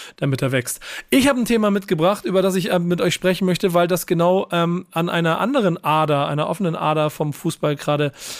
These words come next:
mitspielt, die ja so ein bisschen, äh, Sorgen bereiten kann. Denn, also ich, ich stell eine Frage vorweg. Manu, jetzt mal so undiplomatisch wie möglich, wie genervt bist du gerade vom Profifußball im Ganzen?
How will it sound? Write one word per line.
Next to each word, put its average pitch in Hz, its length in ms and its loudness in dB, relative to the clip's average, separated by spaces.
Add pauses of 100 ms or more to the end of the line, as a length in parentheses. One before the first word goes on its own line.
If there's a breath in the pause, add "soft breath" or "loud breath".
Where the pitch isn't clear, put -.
(280 loud breath)
mitspielt, 170 640 0
die 170 340 2
ja 180 280 2
so 165 80 -2
ein 165 80 -2
bisschen, 175 500 0
äh, 185 460 0
Sorgen 165 440 2
bereiten 202 300 0
kann. 196 240 -2
Denn, 185 300 0
also 170 180 -2 (200)
ich, - 200 -8
ich - 220 -4
stell 208 180 2
eine 208 180 0
Frage 208 300 0
vorweg. 220 280 -2 (840 loud breath)
Manu, 190 300 2
jetzt 185 200 0
mal 180 120 2
so 190 100 2
undiplomatisch 202 720 0
wie 185 40 -2
möglich, 185 300 0
wie 208 80 0
genervt 190 480 2
bist - 180 -4
du 170 60 -6
gerade 170 320 0
vom 165 320 -2
Profifußball 151 640 -2
im 143 100 -2
Ganzen? 131 340 -6